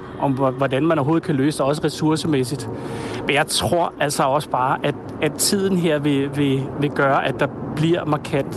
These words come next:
færre førstegangsrygere. Altså, man må jo heller ikke ryge til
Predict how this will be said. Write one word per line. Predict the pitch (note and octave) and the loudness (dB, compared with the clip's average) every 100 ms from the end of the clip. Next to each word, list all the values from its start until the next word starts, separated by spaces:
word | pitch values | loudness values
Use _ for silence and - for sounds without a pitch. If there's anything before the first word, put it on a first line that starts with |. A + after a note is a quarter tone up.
| - | -6
færre | - C3 C3 C#3+ | 0 2 2 2
førstegangsrygere. | C#3 C3 D#3 D3 C3+ C#3+ C3+ | 0 -2 0 0 0 0 0
Altså, | C3+ E3 | 0 0
man | E3 | 2
må | D#3 | 2
jo | E3 | 2
heller | F#3+ | 2
ikke | G3 F3+ | 2 2
ryge | E3 F3+ | 2 2
til | F#3 F3 | 0 0